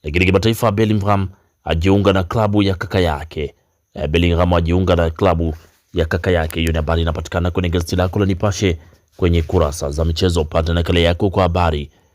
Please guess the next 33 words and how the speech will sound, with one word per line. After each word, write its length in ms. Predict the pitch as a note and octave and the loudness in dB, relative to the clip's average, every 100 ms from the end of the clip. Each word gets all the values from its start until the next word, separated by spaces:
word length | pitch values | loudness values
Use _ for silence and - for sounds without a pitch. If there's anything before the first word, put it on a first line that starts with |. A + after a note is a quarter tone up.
| _ _ | _ _
kwa 160 | E2 D#2 | -4 -4
kina. 340 | - D#2 A#1 - _ _ _ _ _ - | -2 -4 -6 -16 _ _ _ _ _ -8
Na 120 | D2+ | -2
gazeti 360 | E2+ F2+ G#2 | 0 0 0
la 60 | G2+ | 0
Nipashe 400 | F#2+ A#2 A2 B2 | 0 0 0 0
kwenye 200 | A#2+ A2 | 0 -2
kurasa 300 | G2+ G#2 F#2 | 0 0 0
za 80 | F2+ | -2
michezo 440 | F2 A2 G2 F2 - _ _ _ - | 0 0 2 -2 -4 _ _ _ -2
ndio 140 | E2+ | 0
inatufungia 440 | D#2+ D#2 F#2+ F2+ | 0 -2 -2 0
usomaji 300 | F2+ F#2 F#2+ | 0 2 2
wa 40 | F#2 | 2
magazeti 460 | F#2 F2+ G#2 A#2+ | 2 2 0 -2
kwa 140 | A2+ A2 | 0 0
asubuhi 340 | - F#2+ F2 | 0 0 0
ya 80 | D#2 | 0
leo. 280 | D2+ C#2 C#2+ _ _ _ | -2 -4 -8 _ _ _
Pata 200 | F#2 E2+ | -4 0
nakala 260 | E2+ F2 F2+ | 0 2 2
yako 300 | F2+ F2+ G#2+ | 2 2 0
kwa 120 | A2 | 0
habari 360 | G2 G2+ F2+ E2 | 2 2 2 0
kwa 140 | F2 | -4
kina. 380 | E2 C#2 B1+ - _ _ _ | -4 -8 -10 -14 _ _ _
Asanteni 640 | D2 D2 - D#2+ E2+ F2+ F2 | -8 -4 -2 -2 0 0 2
kwa 160 | F2+ | 0
usikilizaji 460 | F2 F#2 F2+ F2 F2+ | 0 0 -2 0 2
mwema 360 | G2+ F#2+ F2+ - _ _ - | 2 2 0 -2 _ _ -6
na 240 | D2+ D#2+ | -2 -2
kwaherini, 640 | D#2+ F#2 F#2 G2 F2+ E2 - _ _ | 0 2 2 2 0 -2 -6 _ _
asubuhi 760 | D#2+ D#2 - G#2 E2+ D#2+ D2 D2+ | -6 -6 -2 0 0 0 -4 -8